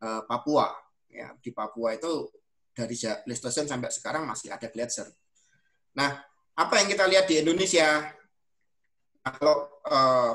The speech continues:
bagi adik-adik mahasiswa, sebetulnya zaman es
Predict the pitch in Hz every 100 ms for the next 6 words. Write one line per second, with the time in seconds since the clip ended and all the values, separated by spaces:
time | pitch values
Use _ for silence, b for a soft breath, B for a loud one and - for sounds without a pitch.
0 | - 123 135 135 143 127 131 135 131 127
1 | 247 147 123 147 - - _ _ _ _
2 | - 170 196 170 175 254 202 156 - _
3 | _ _ _ - - 147 139 139 139 -
4 | 170 - -